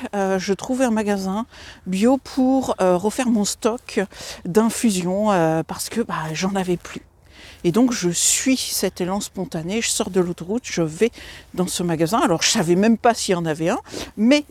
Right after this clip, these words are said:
il y en avait un. Et quand j'arrive, donc je ne trouve pas mes infusions fétiches, je demande à la dame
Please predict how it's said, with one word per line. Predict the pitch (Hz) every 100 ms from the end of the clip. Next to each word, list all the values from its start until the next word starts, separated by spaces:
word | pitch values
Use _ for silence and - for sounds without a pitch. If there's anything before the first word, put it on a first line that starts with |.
| -
il | 180 175
y | 175
en | 165
avait | 160 156
un. | 214
Et | 277
quand | - 214 185
j'arrive, | 185 151 170 233 269 -
donc | 185 - 165
je | 156 160
ne | 160 139 -
trouve | - 339 -
pas | - 202
mes | 190 151 160
infusions | 165 151 - - 160 175 175
fétiches, | - 165 - 453 523 - 190
je | 147 - 156
demande | 143 220 226 180
à | 147
la |
dame | 156 226